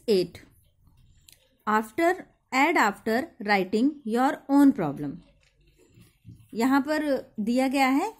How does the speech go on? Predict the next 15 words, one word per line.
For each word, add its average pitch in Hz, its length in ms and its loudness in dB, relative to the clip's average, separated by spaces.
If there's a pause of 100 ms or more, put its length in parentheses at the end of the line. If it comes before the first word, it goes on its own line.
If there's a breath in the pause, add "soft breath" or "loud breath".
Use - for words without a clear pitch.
(120)
बुक 247 200 -6
में 269 100 4
आप 262 120 2
देखिएगा, 262 540 -2 (840)
प्लस 285 240 0
करने 262 280 0
के 254 80 -4
लिए 330 100 -4
यहाँ 330 220 0
पूरा 302 240 -2
ब्लैंक 233 420 0
दिया 202 260 -2
हुआ 165 220 -4
है 156 80 -6
आपको। 151 320 -14